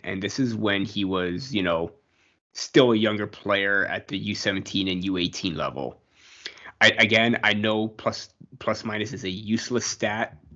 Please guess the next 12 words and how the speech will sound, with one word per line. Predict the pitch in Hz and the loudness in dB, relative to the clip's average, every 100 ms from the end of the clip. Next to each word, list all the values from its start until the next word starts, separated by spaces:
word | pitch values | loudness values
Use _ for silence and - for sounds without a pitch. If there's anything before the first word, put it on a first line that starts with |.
| - | -2
but | 98 95 95 - - - _ _ - | 2 2 0 -6 -20 -20 _ _ -4
man, | 95 95 92 90 | 2 2 2 -2
it's | 113 107 | -4 -6
hard | - - 110 104 104 | -8 -2 2 2 0
not | 98 95 | -4 -6
to | 104 | -8
notice | 90 92 - | -8 -8 -8
that | 90 | -8
minus | 104 98 92 101 | -4 -2 -2 -4
one | 95 87 | -10 -8
hundred | 101 95 87 | -8 -8 -10
sixty-three. | - 90 - - 90 76 65 - | -10 -8 -8 -10 -10 -10 -10 -12